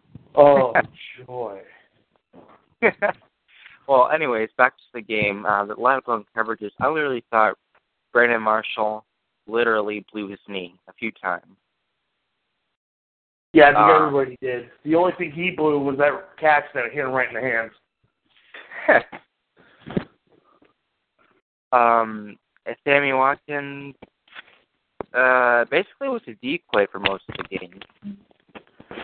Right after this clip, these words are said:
Speaker 1: Yeah,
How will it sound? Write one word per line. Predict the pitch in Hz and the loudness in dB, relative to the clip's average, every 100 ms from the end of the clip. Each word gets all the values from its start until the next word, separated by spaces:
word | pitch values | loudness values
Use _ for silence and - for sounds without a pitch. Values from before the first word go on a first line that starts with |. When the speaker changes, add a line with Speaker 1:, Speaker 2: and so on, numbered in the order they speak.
| - - _ - - _ _ _ _ _ - - - - - - 82 - _ - | -16 -18 _ -20 -20 _ _ _ _ _ -14 -12 -14 -16 -14 -10 -12 -14 _ 2
Speaker 1:
Yeah, | 123 139 | 8 8